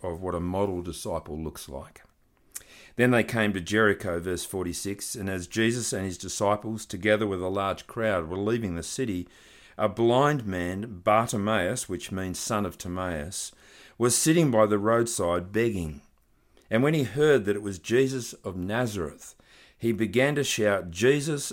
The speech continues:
son of David, have mercy on me.' Many rebuked him and told him to be quiet, but he shouted all the more,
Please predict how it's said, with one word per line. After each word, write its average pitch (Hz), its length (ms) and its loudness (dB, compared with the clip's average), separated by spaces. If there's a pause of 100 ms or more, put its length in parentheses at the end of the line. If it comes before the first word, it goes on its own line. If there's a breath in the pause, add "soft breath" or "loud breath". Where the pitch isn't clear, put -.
(120)
son 143 400 0
of 123 140 -2
David, 139 580 0 (340 soft breath)
have 120 220 0
mercy 113 500 2
on 87 220 -2
me.' 80 280 -10 (800 loud breath)
Many 110 300 4
rebuked 90 500 0
him 90 140 -2
and - 100 -6
told 113 260 4
him 104 140 2
to 90 80 -6
be 85 120 -6
quiet, 127 460 -2
but 107 80 -6
he 104 80 -2
shouted 143 540 0
all 101 140 6
the 98 120 0
more, 117 400 4